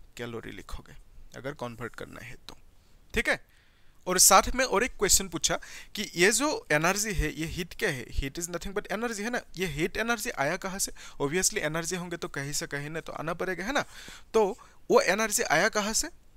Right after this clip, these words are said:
बैटरी के अंदर जो केमिकल एनर्जी है उसमें से आया,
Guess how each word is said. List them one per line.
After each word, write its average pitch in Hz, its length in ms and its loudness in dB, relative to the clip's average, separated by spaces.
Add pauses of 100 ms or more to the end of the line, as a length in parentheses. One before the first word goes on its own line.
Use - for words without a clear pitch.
(220)
बैटरी 147 480 0
के 247 100 0
अंदर 220 280 0
जो 196 120 -2 (100)
केमिकल 170 460 -4
एनर्जी 135 360 -4
है - 180 -2 (100)
उसमें - 300 2
से - 140 -4
आया, - 240 -16